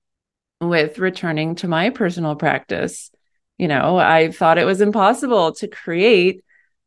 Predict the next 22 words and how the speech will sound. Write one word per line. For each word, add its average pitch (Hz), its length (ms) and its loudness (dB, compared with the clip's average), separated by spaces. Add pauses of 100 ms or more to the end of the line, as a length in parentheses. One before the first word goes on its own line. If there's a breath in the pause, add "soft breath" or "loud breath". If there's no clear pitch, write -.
with 175 560 0 (320)
young 165 440 0
kids. 262 680 -6 (100)
I - 40 -8
was 170 100 -8
like, 175 160 0
"I 170 100 0
just 156 200 -6
have 156 220 -4
to 190 100 -2
wait. 233 340 -2 (160)
I 185 60 -10
have 170 220 -10
to 165 120 -2
wait 151 300 0
until 190 200 -4
they're 196 160 2
older. 220 320 2
I 170 120 2
can't 202 280 -2
start 151 360 -4
now." 165 460 0